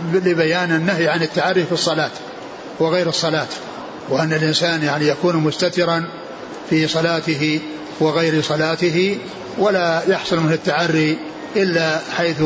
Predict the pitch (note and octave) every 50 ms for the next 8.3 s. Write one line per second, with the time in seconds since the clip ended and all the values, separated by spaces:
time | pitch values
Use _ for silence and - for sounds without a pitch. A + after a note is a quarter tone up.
0 | D3+ C#3+ D#3 F3 E3+ D#3 D3 D#3+ D#3 D#3 D3+ D3+ D3+ D3 D#3 D#3 D3+ C#3+ D3+ D3
1 | C3 - E3 D#3+ D#3 C3+ D3+ C#3 C#3 C#3 C3+ C3+ D3 D3 E3+ G3 G3+ G#3 G#3+ G#3
2 | G#3 - - - - - - - - F3 G3 F#3 E3 D#3 D3+ D#3 D#3+ F3 F#3 F3+
3 | F3+ F#3 F3+ F3+ F3+ - F#3+ F#3+ F#3 G#3+ A#3 F#3+ D#3 D#3 D3+ D3 C#3 D#3+ D#3+ D#3+
4 | D#3+ D#3 D3+ D#3 D#3 D3+ E3 D#3 D#3 D3+ D3+ D3+ D3 D3+ - - - - - -
5 | - - - - E3 D#3 D3+ D3+ D#3 D#3 E3+ E3+ D#3 D#3 D3+ D3+ D3+ D#3 D#3+ -
6 | - - - - - D3+ D3 D#3 D3+ D3+ C3+ D#3 D3+ D#3+ C#3+ C#3 E3 D#3 C#3 C3+
7 | E3+ D#3 C#3 C#3+ E3+ D#3 D3 C3 E3 D#3 D#3+ D#3 D#3 - E3+ D#3+ D3+ D3+ D#3 F3+
8 | F3 E3+ E3+ D3+ A#2+